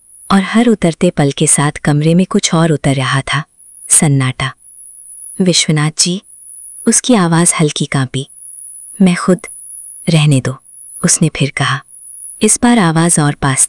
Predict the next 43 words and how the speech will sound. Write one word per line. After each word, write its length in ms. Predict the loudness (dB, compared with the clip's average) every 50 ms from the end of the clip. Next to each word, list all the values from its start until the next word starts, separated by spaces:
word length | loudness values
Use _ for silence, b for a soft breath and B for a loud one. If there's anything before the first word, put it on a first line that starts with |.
| -4 -8
थी। 140 | -10 -10 -12 -20 -20 -20 -20 -20 -20 -20 -20 -20 -20 -18 -6
शामली 480 | -4 -2 0 2 4 4 4 4 2 2
का 160 | 0 0 0
बदन 320 | 0 0 0 0 0 0
सख्त 400 | 2 0 0 -2 -2 -6 -4 -4
हो 60 | -2 -2
गया। 280 | -2 -2 -4 -4 -8 -12 -18 -20 -20 -20 -20 -20 -20 -20 -18 -14 -4 0
ये 140 | 2 2 4
ना 140 | 4 2 2
स्पर्श 400 | 0 0 0 0 0 0 0 0
का 160 | 0 0 0
डर 180 | 2 0 0
था, 260 | -2 -2 -4 -2 0 0
ना 160 | 0 0 0
दूरी 300 | 0 0 0 2 0 -2
का। 240 | -2 -4 -6 -6 -6 -10 -18 -20 -20 -20 -20 -4 0
ये 160 | 2 4 4 4
उस 160 | 4 2 2 2
नजदीकी 500 | 2 2 2 0 0 -2 0 0 -2 0
का 160 | 0 -2 0
डर 180 | 0 0 -2
था 240 | -2 -2 -2 -2 -2
जिसके 340 | 0 0 -2 -2 0 0 0
लिए 160 | 2 2 2
वो 120 | 2 2 0
तैयार 400 | 0 0 0 2 2 0 2 0
नहीं 280 | 0 0 0 0 -2
थी। 240 | -2 -4 -6 -8 -8 _ -18 -20 -20 -20 -20 -20 -18 -18 -16 -14 -14 -10 -4
खिड़की 320 | 0 0 0 2 2 0 2
के 140 | 2 0 -2
पर्दे 360 | 0 -2 -2 0 2 2 2
अचानक 440 | 2 2 0 0 0 2 2 0 -2
हिले, 280 | -2 -2 -2 -2 -2 -6 -8 -14 -20 -20 -20 -18 -16 -8 -2 0
जैसे 280 | 2 2 2 2 0
किसी 260 | 2 2 2 4 6
ने 120 | 6 6 6
बाहर 320 | 4 2 0 2 2 2
से 200 | 2 2 2 2
जोर 240 | 2 2 2 2 2
से 180 | 0 0 0 0
सांस 380 | 2 0 0 2 0 0 0
ली 80 | 0 -2
हो। 220 | -2 -2 -6 -6